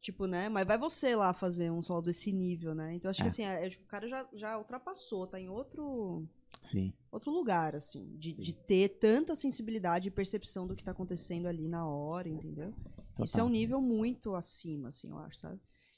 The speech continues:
Speaker 1: Que, que não é de, do tocar, eu acho que não é da técnica, nada, é do, da
Speaker 2: Sentimento, né?
Speaker 1: vivência, é,
Speaker 2: É.
Speaker 1: e de, tipo, de perceber o outro, que, cara, você,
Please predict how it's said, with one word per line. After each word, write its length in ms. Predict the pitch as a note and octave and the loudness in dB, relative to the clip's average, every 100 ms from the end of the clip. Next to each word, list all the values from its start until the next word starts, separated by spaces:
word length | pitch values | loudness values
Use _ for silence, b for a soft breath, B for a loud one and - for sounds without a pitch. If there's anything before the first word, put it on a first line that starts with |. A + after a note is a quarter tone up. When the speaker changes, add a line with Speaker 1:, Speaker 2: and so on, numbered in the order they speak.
| - | 0
Speaker 1:
Que, 180 | A#3 B3+ | 0 0
que 180 | D4+ | -4
não 120 | D4+ D#4 | -4 -4
é 80 | C4+ | -4
de, 120 | D4 | -6
do 220 | A3 B3+ | -6 -6
tocar, 580 | C4 D4 - G3+ E3+ F#3 | -4 -4 -2 -2 0 -2
eu 80 | E3+ | -4
acho 140 | D#3 | -4
que 60 | F#3+ | -4
não 80 | |
é 40 | F3+ | -2
da 100 | F#3+ | -4
técnica, 600 | - E3+ F3 E3+ E3 E3 | -2 0 0 0 -6 -6
nada, 240 | D#3+ D#3 | -8 -6
é 80 | D#3+ | -6
do, 420 | D#3+ F#3 G3+ G#3 - b b b b - | -4 -2 -2 -4 -8 b b b b -6
da 120 | F3 | 2
Speaker 2:
Sentimento, 400 | - C#3+ C#3+ E3+ | 6 8 8 8
né? 80 | G#3 | 8
Speaker 1:
vivência, 500 | G#3+ A3+ A#3+ B3 B3 | 8 6 4 0 2
é, 300 | G#3+ B3 B3+ | 4 4 4
Speaker 2:
É. 40 | |
Speaker 1:
e 60 | F#3+ | 2
de, 160 | F#3 F#3+ | 0 -2
tipo, 600 | G3 A#3 A3+ G#3+ G3 F3 | -4 -2 0 2 2 0
de 160 | E3+ G#3 | -2 -2
perceber 440 | D4 C#4+ F#4 G4 | -2 0 2 4
o 60 | G4 | 4
outro, 220 | E4 E4+ | 2 -2
que, 80 | F4 | -4
cara, 160 | E4 | -2
você, 140 | A3 | 0